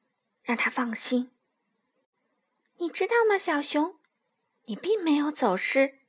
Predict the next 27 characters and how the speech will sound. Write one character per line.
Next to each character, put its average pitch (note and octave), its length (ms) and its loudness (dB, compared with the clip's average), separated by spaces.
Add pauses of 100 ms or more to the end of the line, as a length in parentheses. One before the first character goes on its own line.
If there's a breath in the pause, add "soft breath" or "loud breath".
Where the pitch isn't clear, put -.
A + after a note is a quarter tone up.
(340)
要 C4 120 -2
对 C#4 160 0
自 C#4+ 160 -8
己 C#4+ 180 0
有 C#4+ 140 4
信 E4 280 0
心。 F4 320 -2 (460)
看， - 260 2 (760)
这 A#4+ 120 2
就 A4+ 120 4
是 A4 180 4
你 G4 120 4
的 E4+ 80 2
守 C4 260 6
护 F4+ 220 0
星。” G4+ 400 -2 (1400)
小 G#3 260 -2
熊 A3+ 500 -2 (380)
牵 D#4+ 240 -4
着 D#4 100 -6
守 G#3 220 0
护 - 180 -4
星 D#4 400 -4 (600)
飘 F#4+ 300 -6
了 F#4 120 -4
起 - 260 -4
来。 G3 360 -2